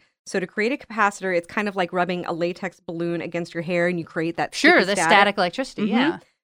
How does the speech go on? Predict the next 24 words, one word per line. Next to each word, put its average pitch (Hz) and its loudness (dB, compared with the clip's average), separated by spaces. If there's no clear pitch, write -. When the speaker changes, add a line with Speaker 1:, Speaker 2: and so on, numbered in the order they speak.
Speaker 1:
What 208 0
happens 226 4
is 190 -8
an 185 -4
electrical 180 -2
charge 208 -2
builds 190 -2
up 175 -4
inside 156 -2
as 165 -6
the 170 -2
negative 190 0
and 226 -2
positive 175 -4
charges 160 -6
build 165 -4
up 165 -4
on 160 -6
the 160 -4
metal 240 0
plates 196 -8
inside 226 0
the 269 -4
capacitor. 165 -6